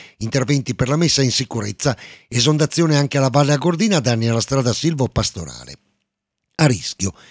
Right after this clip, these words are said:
l'acquedotto comunale. Una truffa sventata a Feltre, una signora anziana salvata da un tentativo di truffa grazie all'intervento di un bancario e un cliente. Marmolada, il presidente Zaia ricorda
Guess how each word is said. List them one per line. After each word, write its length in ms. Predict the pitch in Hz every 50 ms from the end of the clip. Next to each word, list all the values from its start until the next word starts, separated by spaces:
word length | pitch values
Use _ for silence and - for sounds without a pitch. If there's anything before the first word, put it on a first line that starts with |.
| - _ _
l'acquedotto 580 | _ 117 127 - - 151 117 120 110 - - 123
comunale. 560 | - - 135 139 143 127 110 87 - - - _ - - - - - - _ _
Una 200 | - 147 165 160
truffa 300 | - 214 226 160 - 196
sventata 500 | - 113 180 175 156 - 190 185 - 170
a 60 | -
Feltre, 380 | - 160 147 143 139 - - 151
una 140 | 147 151 151
signora 320 | - - 156 170 190 175
anziana 400 | 165 143 - - 151 131 117 117
salvata 440 | 107 - 147 147 135 143 120 117 123
da 80 | 113 139
un 120 | 143 147
tentativo 480 | - 170 151 127 170 - 202 175 151 135
di 140 | 113 117
truffa 460 | - - 101 80 - _ - 135 123 - - - - - _ _
grazie 300 | _ 107 135 143 - -
all'intervento 580 | 123 113 127 127 - 156 151 165 180 160 - 139
di 100 | 117 120
un 120 | 139 139
bancario 560 | 127 120 120 113 - - 104 90 95 110 139 151
e 20 |
un 140 | 143 139 127
cliente. 580 | - 127 135 120 92 80 69 73 - - - - _ _ _ - - - - - - _ _ _
Marmolada, 600 | 135 147 175 190 190 185 185 180 175 170 156 160
il 80 | 156
presidente 560 | - - 151 139 - 151 160 170 156 - 151 117
Zaia 300 | 107 160 160 156 147 139
ricorda 560 | 139 135 - - 131 123 110 95 113 135